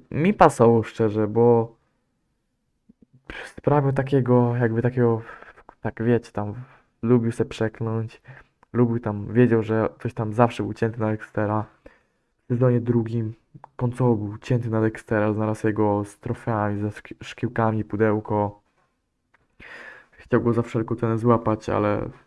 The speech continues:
Dexter go złapał i przytrzymywał.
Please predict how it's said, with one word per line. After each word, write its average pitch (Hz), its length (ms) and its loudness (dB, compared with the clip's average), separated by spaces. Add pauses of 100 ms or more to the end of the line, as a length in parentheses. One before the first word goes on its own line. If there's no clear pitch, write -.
(340)
Dexter 113 440 -4
go 101 360 -4 (120)
złapał 113 720 -2 (1600)
i 104 120 -2
przytrzymywał. 107 840 0